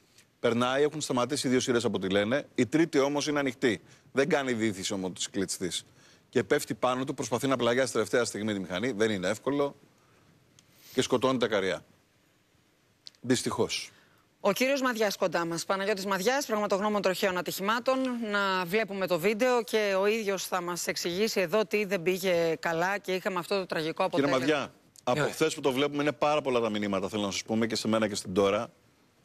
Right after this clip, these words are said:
Speaker 1: για το ότι κάνει λάθος ο οδηγός του ασθενοφόρου. Δεν θα πρέπει να παραβιάσει το κόκκινο, εάν δεν είχε βεβαιωθεί ότι είχαν σταματήσει όλα εν σειρά. Και από ό,τι
Speaker 3: Ε,
Speaker 1: βλέπουμε εδώ δεν γίνεται διήθηση, δηλαδή να περάσει ενδιάμεσα η μηχανή, γιατί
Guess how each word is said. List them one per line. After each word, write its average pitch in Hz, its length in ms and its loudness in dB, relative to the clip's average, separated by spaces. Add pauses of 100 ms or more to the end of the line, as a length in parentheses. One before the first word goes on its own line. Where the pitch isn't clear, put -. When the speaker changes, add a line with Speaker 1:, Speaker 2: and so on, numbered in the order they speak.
(240)
Speaker 1:
για 110 200 2
το 107 80 0
ότι 101 140 -4
κάνει 135 280 0
λάθος 127 640 0
ο 110 120 2
οδηγός 104 360 0
του 120 80 2
ασθενοφόρου. 101 540 -2
Δεν 104 120 2
θα 113 100 0
πρέπει 110 140 0
να 104 60 2
παραβιάσει 98 480 2
το 95 100 -4
κόκκινο, 113 520 0 (460)
εάν 120 220 2
δεν 120 120 2
είχε 127 160 2
βεβαιωθεί 107 340 2
ότι 117 140 -2
είχαν 113 180 -8
σταματήσει 110 720 -2 (120)
όλα 135 340 4
εν 120 140 -2
σειρά. 107 380 0 (720)
Και 120 100 2
από 107 160 2
ό,τι 147 100 2
Speaker 3:
Ε, - 40 0
Speaker 1:
βλέπουμε 139 340 0
εδώ 123 140 4
δεν 143 120 2
γίνεται 143 280 0
διήθηση, 123 440 -2
δηλαδή 104 240 2
να 113 100 2
περάσει 110 360 0
ενδιάμεσα 104 460 0
η 95 40 -2
μηχανή, 95 280 -2
γιατί 104 340 2